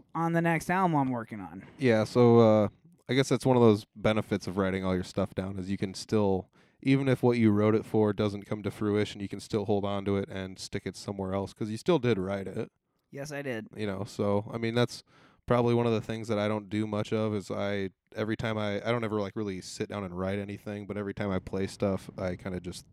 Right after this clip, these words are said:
Speaker 2: throw it away, 'cause I assume, I don't know, it doesn't fit anything I'm doing at the time, so I just get rid of it, which might not be the best thing to do, I guess, but,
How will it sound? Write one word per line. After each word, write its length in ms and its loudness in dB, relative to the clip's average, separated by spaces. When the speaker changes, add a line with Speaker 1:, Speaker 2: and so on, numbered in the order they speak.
Speaker 2:
throw 180 0
it 80 2
away, 280 0
'cause 160 -8
I 100 -2
assume, 560 -8
I 60 -4
don't 120 -2
know, 260 -4
it 60 -4
doesn't 200 -2
fit 200 -2
anything 340 -4
I'm 140 -8
doing 240 0
at 100 -8
the 60 -8
time, 400 -6
so 160 -6
I 60 -4
just 260 -12
get 120 -4
rid 160 0
of 100 -4
it, 140 -2
which 200 -2
might 120 2
not 120 0
be 80 -2
the 100 -6
best 280 -10
thing 160 -14
to 60 -10
do, 180 -2
I 100 -2
guess, 400 -4
but, 280 -6